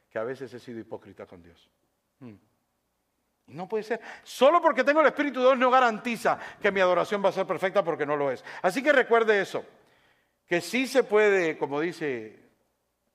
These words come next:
adorar en espíritu y en verdad o hacerlo en vano. Cuando usted medita en la verdad de Dios, cuando usted comprende la anchura, la longitud,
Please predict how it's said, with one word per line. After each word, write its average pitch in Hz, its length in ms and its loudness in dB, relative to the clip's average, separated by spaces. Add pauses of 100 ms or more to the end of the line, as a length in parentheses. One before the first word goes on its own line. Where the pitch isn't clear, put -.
(140)
adorar 123 380 -2
en 143 100 -8
espíritu 147 360 -14
y - 20 -8
en 120 80 -10
verdad 127 440 -2 (220)
o 120 100 -4
hacerlo 135 400 -6
en 110 140 -10
vano. 104 340 -8 (240)
Cuando 147 280 -4
usted 196 340 -2
medita 170 400 -6
en 135 100 -6
la 120 80 -2
verdad 113 320 -4
de 113 140 -6
Dios, 113 340 -10 (160)
cuando 143 240 -6
usted 170 220 -8
comprende 139 680 -8 (220)
la 127 140 -4
anchura, 110 720 -12 (400)
la 131 180 -4 (460)
longitud, 135 800 -8